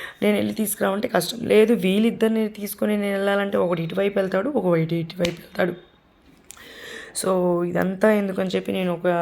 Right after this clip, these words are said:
ముందుగానే తెచ్చిపెట్టేసుకుంటాను. <coughs> సారీ.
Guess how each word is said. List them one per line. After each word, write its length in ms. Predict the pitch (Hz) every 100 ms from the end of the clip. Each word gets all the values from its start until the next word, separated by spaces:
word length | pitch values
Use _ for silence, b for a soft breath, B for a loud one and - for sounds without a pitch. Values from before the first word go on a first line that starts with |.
| 170 165 165
ముందుగానే 460 | 170 202 208 202 214
తెచ్చిపెట్టేసుకుంటాను. 1120 | 202 185 - 190 190 180 - 170 165 165 165 B B B _ _ -
<coughs> 500 | 285 226 220 185 147 - _ - _ _ - B B B B -
సారీ. 380 | - 175 208